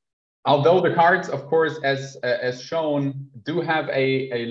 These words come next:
low code mechanism in the sense of this manifest json file that is more a declarative card and, and some configuration screen, I think normally this would not necessarily be a business user activity. So, uh, it,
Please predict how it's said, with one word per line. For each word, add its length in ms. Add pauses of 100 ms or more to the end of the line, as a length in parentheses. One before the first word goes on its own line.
low 240
code 400
mechanism 680
in 100
the 80
sense 260
of 160
this 140
manifest 420
json 300
file 180
that 140
is 160
more 180
a 160
declarative 540
card 280
and, 120 (100)
and 240
some 260
configuration 560
screen, 400 (520)
I 120
think 200
normally 480
this 180
would 140
not 240
necessarily 480
be 80
a 100
business 340
user 280
activity. 440
So, 400 (200)
uh, 480
it, 100